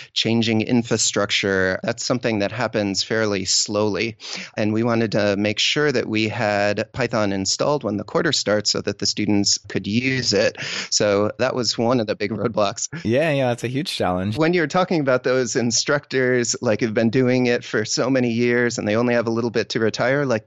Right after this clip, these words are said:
Speaker 1: that is a huge barrier. Like, telling the administration or, like, the I T people, "You need to install this, like, piece of software on every computer on campus," like, that
Speaker 2: Yeah.
Speaker 1: can be a real non-starter, uh, at some places.
Speaker 2: Yeah, I can imagine.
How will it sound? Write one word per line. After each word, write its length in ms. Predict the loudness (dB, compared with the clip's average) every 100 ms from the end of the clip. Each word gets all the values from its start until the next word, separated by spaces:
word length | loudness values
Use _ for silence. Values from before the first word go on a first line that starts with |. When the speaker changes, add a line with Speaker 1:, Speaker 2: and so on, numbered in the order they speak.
| -2
Speaker 1:
that 200 | 0 -2
is 180 | -4
a 60 | -4
huge 500 | -4 -2 0 0 2
barrier. 560 | 2 2 2 2 0 -4 -8 -8
Like, 280 | -2 -2 -2
telling 340 | 0 2 2 2
the 120 | 2
administration 880 | 2 2 2 0 2 2 2 2
or, 80 | 2
like, 180 | 0 0
the 160 | 0 0
I 120 | 0
T 260 | -2 -6
people, 360 | -4 -4 -2 -2
"You 120 | 2
need 180 | 2 2
to 140 | 0 0
install 420 | 2 2 2 2
this, 320 | 2 0 -2
like, 160 | -2 -2 -2
piece 200 | -2 -2
of 80 | -2
software 540 | 0 0 -2 -2 0
on 120 | 0 -2
every 240 | -2 -2
computer 420 | -2 -4 -2 -2
on 160 | -2 -2
campus," 480 | -2 -2 -2 -4 -4 -8 -8 -2
like, 140 | 0
that 60 | 2
Speaker 2:
Yeah. 120 | 2
Speaker 1:
can 100 | 2
be 120 | 2
a 80 | 2
real 220 | 2 2
non-starter, 800 | 2 0 -2 -2 -2 -2 -2 -6 -10 -16 -8
uh, 160 | -4 -2
at 120 | -2 -2
some 180 | -2
places. 640 | -2 -2 -2 0 0 -2 -4
Speaker 2:
Yeah, 360 | 0 0 2 2
I 100 | -2
can 180 | -2 0
imagine. 480 | 0 0 -2 -4